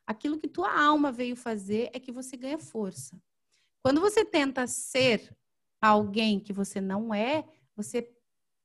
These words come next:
perde, perde força. A gente tem vários cantores, atores, que muitas vezes,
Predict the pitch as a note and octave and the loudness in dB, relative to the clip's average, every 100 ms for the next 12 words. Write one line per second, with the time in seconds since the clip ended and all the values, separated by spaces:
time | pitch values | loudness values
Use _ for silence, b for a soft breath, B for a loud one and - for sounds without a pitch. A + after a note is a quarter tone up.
0 | - C4+ C#4+ B3+ G3+ F3 _ _ _ - | -2 2 2 2 -2 -6 _ _ _ 0
1 | C4+ D#4 A#3+ - F3 - G3 A3 G#3+ D4 | 2 2 -4 -8 -10 -10 -10 -8 -4 0
2 | D4+ B B B G#3 G#3+ B3+ E4 E4+ B3+ | 0 B B B -4 4 6 6 6 2
3 | G#3+ - - C4+ B3+ B3+ A3 A3 C4 A#3 | 0 -4 -4 -2 -2 -2 0 2 2 0
4 | G3 F#3+ G3+ C4+ C4+ G#3 G3 A#3 B3 G#3+ | -2 -6 -6 -8 -8 -6 -2 0 0 -2
5 | G3 F#3 - b b _ - B3+ C4+ C4+ | -6 -10 -14 b b _ -4 -2 0 0
6 | C4 C#4 C4+ C4 C4 D4+ D4+ | 0 0 0 0 0 0 -2